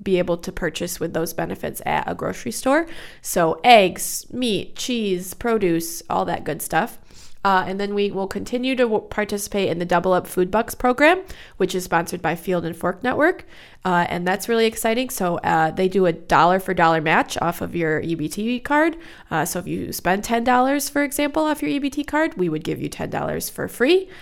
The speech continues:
to spend. And that's every week you can do that. Uh, and that, uh, those benefits are for fruits and vegetables. And then, um, we have all of our produce vendors take the wic Farmers Market checks as well as the Senior Farmers Market Nutrition Program vouchers.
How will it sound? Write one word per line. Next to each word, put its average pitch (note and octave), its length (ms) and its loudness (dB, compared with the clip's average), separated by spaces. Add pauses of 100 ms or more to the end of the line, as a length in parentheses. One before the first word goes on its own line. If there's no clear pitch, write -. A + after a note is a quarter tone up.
(160)
to F#3 100 -8
spend. G3+ 400 0
And - 180 -4
that's E3+ 260 -4
every E3+ 260 0
week G3+ 400 -4
you C4+ 100 -4
can - 180 -8
do D4 140 0
that. D#4 240 -2 (280)
Uh, F3 180 0
and E3 320 -6
that, - 240 -2 (300)
uh, E3+ 200 -2
those G3 200 0
benefits A#3+ 520 -2
are D#3 160 2
for D3 220 -6
fruits - 400 -8
and - 140 -14
vegetables. F#3+ 720 -4 (400)
And G3+ 160 -2
then, A3 200 0
um, F#3+ 480 -4
we G#3 180 -4
have G3+ 200 0
all G#3+ 180 6
of C4+ 120 2
our D4 80 2
produce C4+ 400 0
vendors C#4 400 -2
take F#3 360 -2
the F#3 280 -4
wic F#3 260 -2
Farmers G3+ 480 0
Market C4 300 -2
checks E4+ 340 0
as F#3 220 -2
well F#3 180 2
as F3+ 80 -2
the F3+ 140 -2
Senior F3 400 -2
Farmers F3 400 -4
Market - 260 -6
Nutrition - 420 -8
Program C#3+ 460 -4
vouchers. - 640 -4